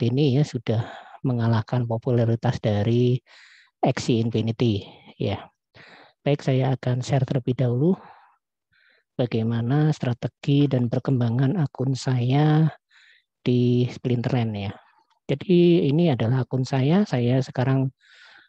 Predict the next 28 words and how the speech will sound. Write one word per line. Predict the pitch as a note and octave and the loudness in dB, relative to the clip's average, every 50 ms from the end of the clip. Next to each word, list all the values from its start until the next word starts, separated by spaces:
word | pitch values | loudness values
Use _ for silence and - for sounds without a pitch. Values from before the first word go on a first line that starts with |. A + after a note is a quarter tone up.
| _ | _
bermainnya | _ - C3 B2 A#2+ A#2+ A#2 A#2 A#2+ B2 B2+ C3 | _ -4 -2 0 0 0 0 0 2 2 0 0
selalu | - - A#2+ A2 A#2+ B2 B2+ B2 | 0 0 2 2 2 2 0 0
di | - A#2 A2+ A#2 A2+ G#2+ | -2 -2 -2 0 -2 -2
silver | - - B2 A2+ A2+ - - C#3 C3+ B2 | -2 -2 -2 -2 0 0 0 0 0 2
ya, | B2 C#3 F3 - - - - - | 2 0 0 -2 -4 -14 -14 -6
Silver | - C#3 A2+ - - A#2 A#2 B2+ | -4 -4 -2 -2 0 0 2 2
League, | E3 - _ _ _ _ | 0 0 _ _ _ _
karena | - - B2 A2+ A#2 A2+ A2+ A2+ A2+ A2 A2 A2+ A2+ A2 A2 - _ - | -6 -4 -4 -4 -4 -2 -2 -2 -2 0 -2 -2 -2 -2 -4 -4 _ -4
untuk | B2+ A2+ - B2 A#2 - - _ _ _ - | -6 -4 -4 -4 -6 -6 -8 _ _ _ -2
di | B2 A#2 A2+ | 0 0 2
Liga | G#2+ A2+ A2 - A2+ A2 | 0 0 0 0 -2 -2
Bronze | A2 - C3 B2+ B2+ B2+ B2 B2 | -2 -2 -2 0 0 0 -2 -2
tidak | A2+ - C#3 C#3+ B2 | -2 -2 -4 -2 -2
menguntungkan | B2 A#2+ A2 A2 A2+ A2 G2+ A2 G#2 G#2 G#2+ - C3 C3+ B2 | -4 -4 -4 -4 -6 -6 -6 -6 -6 -6 -4 -4 -4 -2 -2
ya, | A#2 C#3 D#3+ - _ _ _ _ _ - - - - - - _ _ _ - | -2 -4 -4 -6 _ _ _ _ _ -20 -20 -20 -20 -20 -20 _ _ _ -6
karena | A#2+ A#2+ A#2 A#2 A#2 A2+ A#2 A2+ A2+ A#2 A2+ A2+ A#2 - - - | -6 -4 -4 -4 -6 -6 -6 -6 -4 -4 -4 -6 -8 -8 -6 -4
earningnya | C3+ B2 A#2+ A#2 A2+ A2 A2+ A#2 C3 C3+ - | -4 -2 -2 -2 -2 -2 -2 0 0 0 0
terlalu | - A#2 A2 A2+ A#2 A2+ | 0 0 0 0 0 -2
sedikit, | - - - A#2+ - - C3 - | -4 -6 -6 -6 -4 -4 -4 -4
sehingga | - - - C3 A2+ A#2 A#2 A#2+ | -6 -8 -8 -6 -4 -2 -2 -2
saya | - B2+ A#2 B2 C3 | -2 0 0 2 0
selalu, | C3 - B2+ A#2 A2 A2 A2+ B2+ C3+ C3+ - _ - - - - - - - _ _ _ - | 0 0 0 0 2 2 2 2 0 0 -2 _ -16 -20 -20 -20 -20 -20 -20 _ _ _ -4
eh, | A#2+ A#2 A2+ | -2 -2 0
bermain | A2+ A#2+ B2 A2+ A#2 B2 B2+ A#2+ | -2 -2 -2 0 0 0 0 0
di | B2+ | 0
silver | A#2+ - C#3 C3 B2 - D3+ D#3 D#3 C#3+ | 0 0 0 0 0 0 0 0 0 0
dan | C3 A2+ A2 A2 A#2 | 0 0 0 -2 -2
saya, | - - A#2 A2 A2+ A#2+ B2+ B2+ B2+ B2+ B2+ B2 | -4 -2 -2 0 0 2 2 2 2 2 2 0